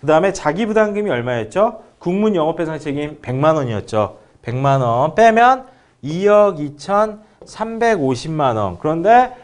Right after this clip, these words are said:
보상 한도가 일 인당 일억이 설정돼 있습니다. 그러면 결국 보상 한도 일억 원을 초과하기 때문에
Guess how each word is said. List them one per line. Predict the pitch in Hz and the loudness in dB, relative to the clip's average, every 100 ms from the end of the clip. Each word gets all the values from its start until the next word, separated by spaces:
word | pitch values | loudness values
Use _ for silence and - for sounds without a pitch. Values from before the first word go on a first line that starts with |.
| _ | _
보상 | - 151 160 202 196 | 0 2 4 2 2
한도가 | 233 240 208 175 190 208 208 | -2 0 2 4 4 4 2
일 | 175 214 | -6 -6
인당 | 233 233 226 175 | -4 -2 -2 -2
일억이 | 180 226 233 | -2 -2 -2
설정돼 | 220 208 247 240 156 | -8 -8 -8 -6 -6
있습니다. | - 113 101 95 90 | -8 -8 -4 -2 -2
그러면 | 131 139 147 208 233 233 - _ _ | 0 0 4 4 4 0 -18 _ _
결국 | 131 135 143 196 202 - - | 0 0 2 0 0 -10 -20
보상 | - 143 156 190 | -4 0 2 0
한도 | 170 147 127 117 98 90 - _ _ - | 0 -2 0 2 2 -2 -12 _ _ 0
일억 | 180 202 | 4 4
원을 | 180 165 196 214 | 2 0 0 0
초과하기 | 214 214 220 214 175 - | -2 0 2 2 0 -4
때문에 | 117 110 120 135 123 | -4 -4 -4 -4 -4